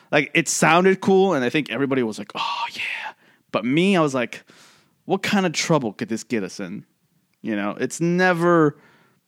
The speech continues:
let's just put it this way. When it comes to big companies like W W E, A E W, hell, even T N A at the, at one point, when you have one of the quote-unquote boys in power,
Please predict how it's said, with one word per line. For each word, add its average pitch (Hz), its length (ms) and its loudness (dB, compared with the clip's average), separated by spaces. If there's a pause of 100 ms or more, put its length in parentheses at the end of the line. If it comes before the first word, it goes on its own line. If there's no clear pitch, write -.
(880)
let's 170 100 0
just 175 120 -2
put 175 160 4
it 156 40 4
this 131 260 -2
way. - 260 -8 (260)
When 131 120 -2
it 135 60 -2
comes 170 260 0
to 156 80 0
big 147 360 0
companies 165 720 -2 (600)
like 120 400 -2 (300)
W 104 160 -2
W 123 240 0
E, 143 260 4
A - 40 0
E 90 100 -4
W, 120 420 -2
hell, 117 180 -2
even 110 180 -2
T 135 140 -2
N 107 80 -2
A 110 60 0
at 120 180 0
the, - 140 -6
at 113 180 -2
one 123 160 0
point, 127 320 0 (680)
when 127 180 -2
you 151 120 4
have 156 480 2 (180)
one 131 200 0
of 131 80 0
the 107 160 2 (480)
quote-unquote 131 440 2
boys 120 640 0 (640)
in 120 420 0 (640)
power, 135 500 0